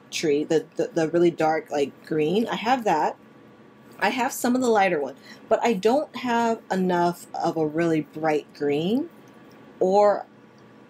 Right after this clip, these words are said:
I, I might have enough of this kind of grayish foresty green, but I'm not sure. So I'm actually gonna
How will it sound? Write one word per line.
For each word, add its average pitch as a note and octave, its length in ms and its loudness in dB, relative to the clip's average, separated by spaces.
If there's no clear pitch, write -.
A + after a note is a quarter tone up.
I, G3+ 320 -2
I G3+ 120 0
might F3+ 580 0
have F4 160 -2
enough D#4 260 -2
of D4+ 100 -4
this C#4 160 -8
kind C#4 200 -2
of G3+ 100 -2
grayish A3 500 0
foresty A3+ 540 -2
green, C#4 400 0
but F#3 80 -2
I'm F3 80 0
not F3+ 180 -2
sure. D3 240 -2
So G#3+ 180 0
I'm C4 160 -4
actually B4+ 280 -2
gonna C4 440 0